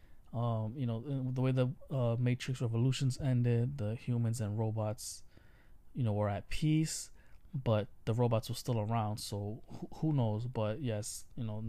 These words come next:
Keanu Reeves is back, and from what I did hear of rumors that he's gonna have more of a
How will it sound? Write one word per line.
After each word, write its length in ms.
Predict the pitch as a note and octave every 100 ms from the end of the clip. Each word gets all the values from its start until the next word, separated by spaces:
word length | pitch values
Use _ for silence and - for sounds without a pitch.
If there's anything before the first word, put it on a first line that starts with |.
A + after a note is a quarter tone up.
| A#2 -
Keanu 300 | - A#2+ A#2
Reeves 220 | A#2 A#2+
is 200 | - B2+
back, 420 | B2+ A#2 A2+ B2 - - - - - - - - -
and 540 | A#2+ A2+ A2 G#2+ A#2
from 400 | - B2 A2 A2+
what 240 | C3 B2+
I 80 | B2
did 180 | A#2+ C3+
hear 240 | C3+ C#3+
of 160 | B2+ A#2
rumors 400 | C3+ D3 C3 A#2+
that 140 | A2
he's 260 | A2 B2+ B2
gonna 240 | B2 A#2
have 240 | A#2 A#2 A2+
more 300 | A#2 A2+ A2
of 160 | A#2 B2
a 380 | A2+ G#2+ G#2+